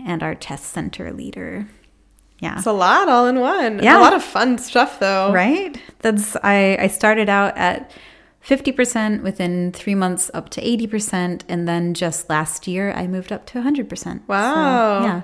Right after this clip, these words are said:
Speaker 2: That's great.
Speaker 1: Mm-hmm.
Speaker 2: I do like how the Germans do that. Instead of it just being part-time or full-time,
Speaker 1: Mm.
Speaker 2: they actually label what percentage of full-time you are.
Speaker 1: Mm-hmm.
Speaker 2: So, yeah,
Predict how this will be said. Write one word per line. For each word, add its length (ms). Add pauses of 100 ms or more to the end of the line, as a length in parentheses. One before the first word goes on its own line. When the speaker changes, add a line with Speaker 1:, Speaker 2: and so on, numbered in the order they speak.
(120)
Speaker 2:
That's 240
great. 480
Speaker 1:
Mm-hmm. 260 (140)
Speaker 2:
I 80
do 180
like 160
how 100
the 120
Germans 340
do 120
that. 140
Instead 300
of 100
it 120
just 180
being 160
part-time 560
or 60
full-time, 640 (100)
Speaker 1:
Mm. 300
Speaker 2:
they 140
actually 340
label 800 (560)
what 300
percentage 500
of 160
full-time 600
you 160
are. 440
Speaker 1:
Mm-hmm. 240 (160)
Speaker 2:
So, 220
yeah, 220